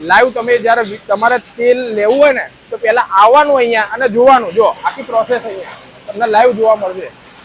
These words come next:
બીજી કોઈ જગ્યાએ ભાઈ આવું તમને જોવા નહીં મળે. લાઈવ આખી પ્રોસેસ જોવાની અને પેલી બાજુ ડબ્બો તમને લાઈવ ભરાય છે આખો. જો ડબ્બો ભરાઈને તમારી નજર સામે તમારે લઈ જવાનો.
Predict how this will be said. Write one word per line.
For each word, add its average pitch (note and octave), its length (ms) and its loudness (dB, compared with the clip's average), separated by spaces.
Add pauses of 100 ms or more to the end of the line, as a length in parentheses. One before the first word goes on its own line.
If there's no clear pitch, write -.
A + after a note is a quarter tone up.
(560)
બીજી G#3+ 280 -6
કોઈ B3+ 200 4
જગ્યાએ B3+ 300 -2
ભાઈ B3 120 4
આવું A#3 220 2
તમને A#3 220 -8
જોવા G#3 240 -2
નહીં A#3+ 220 -2
મળે. G#3+ 220 2 (300)
લાઈવ A3 300 4
આખી B3 200 2
પ્રોસેસ A3+ 400 2
જોવાની A#3 480 2 (340)
અને A3 140 -8
પેલી A#3 300 -4
બાજુ B3 300 -2 (140)
ડબ્બો G#3+ 280 -2
તમને A3+ 240 -6
લાઈવ G#3 220 0
ભરાય F#3+ 340 0
છે F3 60 -8
આખો. D#3 240 -6
જો D3 180 -8 (1080)
ડબ્બો F#3+ 280 0
ભરાઈને A3+ 520 0
તમારી G#3+ 320 -4
નજર G#3+ 360 -6
સામે A3+ 380 -6 (680)
તમારે G3 260 -6
લઈ G3+ 220 -2
જવાનો. C#3+ 340 -4